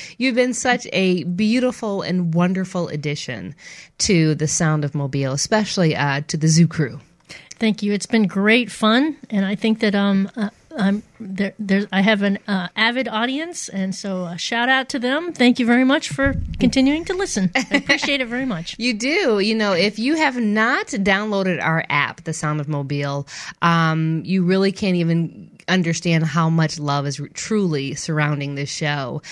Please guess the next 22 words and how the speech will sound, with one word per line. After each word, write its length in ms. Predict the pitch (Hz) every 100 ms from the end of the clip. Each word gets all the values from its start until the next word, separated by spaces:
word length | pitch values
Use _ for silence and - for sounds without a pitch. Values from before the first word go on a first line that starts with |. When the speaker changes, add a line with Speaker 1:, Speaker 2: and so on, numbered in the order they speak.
| - - - _ -
Speaker 1:
So 120 | 233
that's 160 | 202
a 40 | 175
gentle 320 | 180 175 147
reminder 380 | 147 143 139 139
to 100 | 165
download 360 | 175 180 175
the 160 | 165 170
app. 200 | 151 -
It's 160 | 147 -
free. 360 | 160 127 85 165 180 -
And 200 | 170 175
you 120 | 185 220
can 240 | 269 220
chit-chat 580 | - 381 - 349 269 -
with 140 | 175
Sloan 320 | - 277 277
P 180 | 302 320
herself 640 | 311 294 320 427 208 247 - - - -
about, 480 | - 220 233 233 -
you 100 | 240
know, 300 | 247 233 226